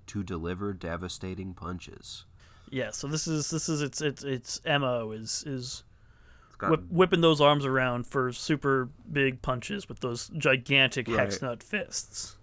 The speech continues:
Speaker 2: In particular, it uses them in its, its signature move, Double Iron Bash, which is a move that only it learns.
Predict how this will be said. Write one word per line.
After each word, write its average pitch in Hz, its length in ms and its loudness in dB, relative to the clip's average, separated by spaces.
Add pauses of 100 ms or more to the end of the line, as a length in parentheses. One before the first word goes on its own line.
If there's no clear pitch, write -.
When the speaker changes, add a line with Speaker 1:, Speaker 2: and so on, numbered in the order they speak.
(520)
Speaker 2:
In 135 140 0
particular, 151 840 4 (100)
it 160 140 2
uses 151 440 0
them 135 560 4 (100)
in 135 340 4
its, 135 360 0
its - 260 -6
signature 165 640 2
move, 139 600 0
Double 160 320 6
Iron 135 360 0
Bash, 107 400 -4
which 101 120 -14
is - 140 -10
a 220 40 -4
move 139 320 -4
that 123 220 -4
only 143 280 -2
it 131 280 0
learns. - 720 -10